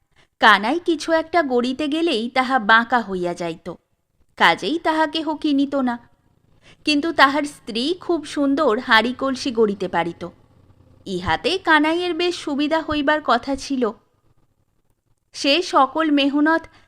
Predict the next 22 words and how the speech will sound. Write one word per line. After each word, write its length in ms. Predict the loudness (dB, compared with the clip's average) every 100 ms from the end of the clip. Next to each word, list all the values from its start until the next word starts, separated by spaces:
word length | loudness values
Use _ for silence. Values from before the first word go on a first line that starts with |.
| _ 0
তাহার 260 | 2 0
স্ত্রীর 560 | -2 -12 -8 -4 -4 -2
ঘাড়ে 320 | 0 2 0
ফেলিয়া 500 | -2 -2 2 2 2 -4 _ _
সুখে 520 | -10 -6 -6 -4 -4 -2
বেরিয়া 400 | 0 0 2 2
বেড়াইতে 440 | 4 4 2 -4 -6
পারিত। 380 | -6 -8 -12 -18 _ _ _ _ _ _ _ _ _
কিন্তু 320 | -4 -2 -4
তাহার 480 | 0 2 4 2 -2
স্ত্রী 420 | -4 -12 -4 -2
বড়ই 400 | 2 2 2 0
রাগী 380 | 4 2 2 -4 -8
ছিল। 300 | -12 -10 -12 _ _ _ _ _ -2
কানাইকে 480 | 0 2 -2 -2 4
আলস্য 540 | 4 4 0 -4 -6
করিতে 380 | -4 -4 -4 -4
দেখিলেই 560 | -6 -6 -4 -2 -2 -6 _ _ -6
সে 220 | -2 -2
ঝাঁটা 460 | -2 -2 0 2
লইয়া 340 | 2 0 0 -2
আসিত। 360 | -4 -12 -14